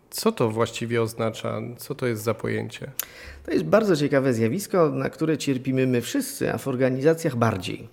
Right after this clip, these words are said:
Speaker 2: E, to jest zjawisko, które mówi, że bardziej nas będą interesowały bliskie efekty, szybkie,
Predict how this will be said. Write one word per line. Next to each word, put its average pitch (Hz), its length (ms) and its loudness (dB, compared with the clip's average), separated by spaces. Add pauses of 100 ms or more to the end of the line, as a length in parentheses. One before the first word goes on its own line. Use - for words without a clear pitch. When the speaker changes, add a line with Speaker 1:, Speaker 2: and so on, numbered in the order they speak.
(580)
Speaker 2:
E, - 160 -6
to - 180 0
jest 262 200 4
zjawisko, 175 440 0
które 147 280 0
mówi, 196 320 -2
że 156 140 2 (400)
bardziej 156 340 0
nas 156 160 2
będą 143 240 2
interesowały 135 800 2
bliskie 123 460 -2
efekty, 113 420 -4
szybkie, 143 500 -2